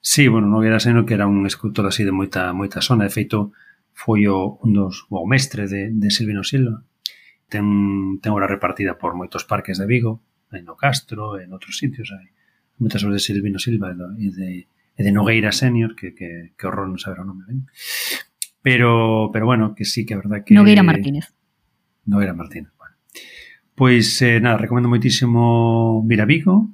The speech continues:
Speaker 1: percorrer os seus parques, eh, ir subir os seus e parques forestais, e ver as vistas,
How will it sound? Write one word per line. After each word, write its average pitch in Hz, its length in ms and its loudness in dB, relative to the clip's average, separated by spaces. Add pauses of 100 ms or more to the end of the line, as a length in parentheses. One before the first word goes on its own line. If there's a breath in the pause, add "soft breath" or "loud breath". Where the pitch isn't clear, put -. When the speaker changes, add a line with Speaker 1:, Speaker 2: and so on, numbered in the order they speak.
(200)
Speaker 1:
percorrer 104 340 -4
os 101 80 -8
seus - 140 -16
parques, 135 720 -6
eh, 104 400 -12
ir 101 80 -18
subir 107 300 -10
os - 80 -14
seus 95 760 -14 (340)
e - 80 -4
parques 101 300 -4
forestais, 143 760 -2 (240)
e 117 80 -8
ver 90 120 -8
as - 80 -10
vistas, - 560 0